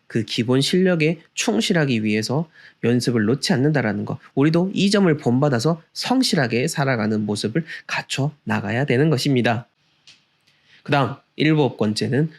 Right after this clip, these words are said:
공감입니다. 공감하는 능력. 지금 자료 사진에서도 보셔서 아시겠지만은 수없이 많은 사람들이 사연을 보내주면은 또 그 사연에 맞게끔 그때그때 함께 울고 함께 웃는 그런 모습을 우리는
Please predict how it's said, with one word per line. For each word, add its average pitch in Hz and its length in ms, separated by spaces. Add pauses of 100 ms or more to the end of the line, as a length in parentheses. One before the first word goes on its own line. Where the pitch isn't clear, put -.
(140)
공감입니다. 120 840 (600)
공감하는 123 540
능력. 104 320 (1300)
지금 123 460
자료 120 340
사진에서도 135 760
보셔서 117 400
아시겠지만은 113 800 (220)
수없이 220 420
많은 151 280
사람들이 143 720
사연을 175 500
보내주면은 120 760 (260)
또 185 200
그 190 200
사연에 226 440
맞게끔 147 600
그때그때 143 640 (160)
함께 202 420
울고 127 500 (120)
함께 202 440
웃는 117 440
그런 123 240
모습을 110 360
우리는 113 360